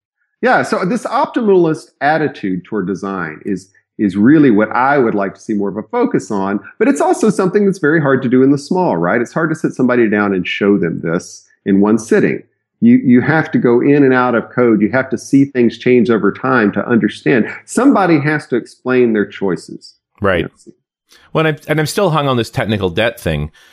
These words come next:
Speaker 2: You know,
Speaker 1: Mm-hmm.
Speaker 2: when you incur debt to a house, there's somebody highly motivated for you to pay that debt back,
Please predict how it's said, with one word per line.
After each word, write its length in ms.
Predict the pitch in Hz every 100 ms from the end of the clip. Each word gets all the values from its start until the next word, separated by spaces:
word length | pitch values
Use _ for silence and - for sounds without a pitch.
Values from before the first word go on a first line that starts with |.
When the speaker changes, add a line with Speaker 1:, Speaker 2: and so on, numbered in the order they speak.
| _ -
Speaker 2:
You 60 | 98
know, 120 | 92
Speaker 1:
Mm-hmm. 320 | 139 170 -
Speaker 2:
when 140 | 135 135
you 160 | 175 - -
incur 380 | 131 - 139
debt 420 | 107 120 120 - -
to 140 | 104
a 20 |
house, 340 | 92 139 127 -
there's 140 | -
somebody 260 | 160 147 123
highly 340 | 113 131 127
motivated 560 | 107 117 131 98 92 85
for 80 | 98
you 140 | 95
to 80 | 92
pay 260 | - 110 98
that 280 | 95 95 78
debt 280 | 90 - -
back, 520 | 190 87 - -